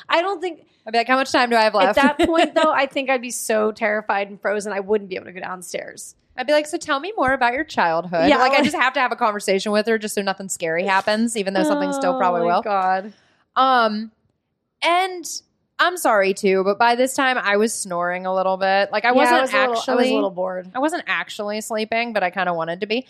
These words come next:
Speaker 2: Um, 'cause she was telling this story, and I'm like, "Fuck, I need to be paying attention to this," and I don't really
Speaker 1: I,
Speaker 2: have
Speaker 1: I
Speaker 2: a
Speaker 1: don't,
Speaker 2: lot.
Speaker 1: I don't know what she said.
Speaker 2: Yeah.
Speaker 1: I didn't get it.
Speaker 2: I feel like it was important, and I just
Speaker 1: I
Speaker 2: spaced
Speaker 1: did,
Speaker 2: it.
Speaker 1: I didn't, I didn't either.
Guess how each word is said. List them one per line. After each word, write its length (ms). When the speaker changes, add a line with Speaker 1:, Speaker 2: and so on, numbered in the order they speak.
Speaker 2:
Um, 600
'cause 140
she 140
was 120
telling 340
this 200
story, 520
and 120
I'm 80
like, 180
"Fuck, 400
I 60
need 180
to 60
be 100
paying 240
attention 300
to 60
this," 180
and 60
I 60
don't 160
really 140
Speaker 1:
I, 40
Speaker 2:
have 120
Speaker 1:
I 20
Speaker 2:
a 40
Speaker 1:
don't, 120
Speaker 2:
lot. 260
Speaker 1:
I 60
don't 360
know 240
what 340
she 180
said. 380
Speaker 2:
Yeah. 200
Speaker 1:
I 80
didn't 220
get 160
it. 180
Speaker 2:
I 40
feel 180
like 120
it 80
was 120
important, 600
and 180
I 100
just 200
Speaker 1:
I 100
Speaker 2:
spaced 320
Speaker 1:
did, 80
Speaker 2:
it. 80
Speaker 1:
I 160
didn't, 480
I 100
didn't 200
either. 300